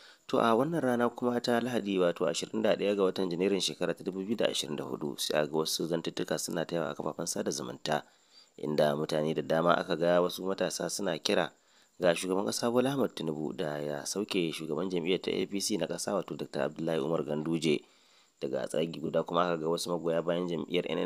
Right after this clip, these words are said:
N P P, musamman tsagin Kwankwasiya, suna kira ga jagoran Kwankwasiyan, wato Doctor Rabi'u Musa Kwankwaso, da ya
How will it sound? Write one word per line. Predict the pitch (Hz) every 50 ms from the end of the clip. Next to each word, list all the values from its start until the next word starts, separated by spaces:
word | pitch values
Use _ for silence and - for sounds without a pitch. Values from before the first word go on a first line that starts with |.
| 87
N | 87
P | 85 - 95 90
P, | - - 98 87 82
musamman | 78 73 78 76 - - 87 101 117 113 92
tsagin | - - 80 85 82 82
Kwankwasiya, | 76 - - 71 - - - - 80 80 80 71 - - _ _ _ _ _ _ _ _ _ _
suna | _ - - 82 80 69 -
kira | - 87 82 76 73
ga | 71 73 69 69 64 - - _ _ _ _ _ _ _ _ -
jagoran | 80 82 82 82 95 120 139 143 120
Kwankwasiyan, | 107 90 80 - 82 78 - - 90 80 69
wato | 67 62 - - 76
Doctor | 69 - 82 - _ - 80 78 76 71 73
Rabi'u | 78 85 90 95 113 113 92
Musa | 85 82 - 85 80 -
Kwankwaso, | - 87 87 - 78 76 80 67 - -
da | 58 65 73
ya | 73 73